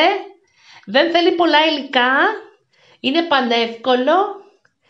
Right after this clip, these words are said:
Είναι γρήγορο. Και η μελιτζάνα στους πιο πολλούς αρέσει πάρα πολύ. Σας ευχαριστώ πάρα πολύ. Σας αγαπώ όλους. Τα φιλιά μου. Και ως το επόμενο βίντεο,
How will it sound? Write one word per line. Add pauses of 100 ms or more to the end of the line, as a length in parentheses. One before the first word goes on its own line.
(360)
Είναι
γρήγορο. (200)
Και
η
μελιτζάνα
στους
πιο
πολλούς
αρέσει (420)
πάρα
πολύ. (680)
Σας
ευχαριστώ
πάρα
πολύ.
Σας
αγαπώ
όλους. (840)
Τα
φιλιά
μου. (540)
Και
ως
το
επόμενο
βίντεο,